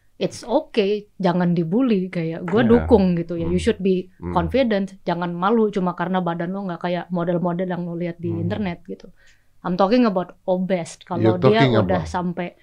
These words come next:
Speaker 1: obesitas, sampai nggak sehat, sampai dia diabetes, sampai dia kolesterol, terus di-embrace sama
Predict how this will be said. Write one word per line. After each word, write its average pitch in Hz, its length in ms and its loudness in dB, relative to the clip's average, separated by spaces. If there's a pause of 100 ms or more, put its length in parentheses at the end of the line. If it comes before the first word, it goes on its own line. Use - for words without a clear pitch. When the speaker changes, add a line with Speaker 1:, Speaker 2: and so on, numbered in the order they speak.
(180)
Speaker 1:
obesitas, 180 880 -4
sampai 175 460 -6
nggak 175 160 -10
sehat, 196 500 -6
sampai 185 460 -4 (300)
dia 175 200 -2
diabetes, 185 640 0
sampai 185 260 -6
dia 180 160 -4
kolesterol, 190 560 -4
terus 226 220 0
di-embrace 214 640 0
sama 185 160 -4